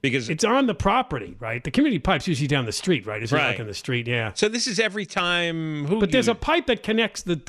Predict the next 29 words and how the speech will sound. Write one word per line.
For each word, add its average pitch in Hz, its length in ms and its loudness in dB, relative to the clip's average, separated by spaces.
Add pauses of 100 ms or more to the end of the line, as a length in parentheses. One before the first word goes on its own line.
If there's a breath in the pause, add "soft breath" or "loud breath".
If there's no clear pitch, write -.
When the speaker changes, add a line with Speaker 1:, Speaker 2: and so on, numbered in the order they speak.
Speaker 2:
community 254 380 2
pipe 139 340 -2
to 151 80 -4
the 131 120 -2
house 233 280 2
sewage, 98 460 -4
right? 143 200 0
There's, 123 140 -2
that's 151 260 -4
kinda 180 220 -2
how 160 140 2
Speaker 1:
Right. 135 200 2
Speaker 2:
it - 20 2
works, - 340 -8
right? 147 300 -4
So 135 420 0 (340 loud breath)
it - 60 -4
sounds 240 300 2
like 160 180 0
this 214 220 2
is 175 100 2
the 156 100 -2
pipe 165 320 2
that 131 160 -4
goes 151 280 2
from 139 400 2 (300 loud breath)
the 127 80 -2
community 160 460 4
pipe 120 420 -4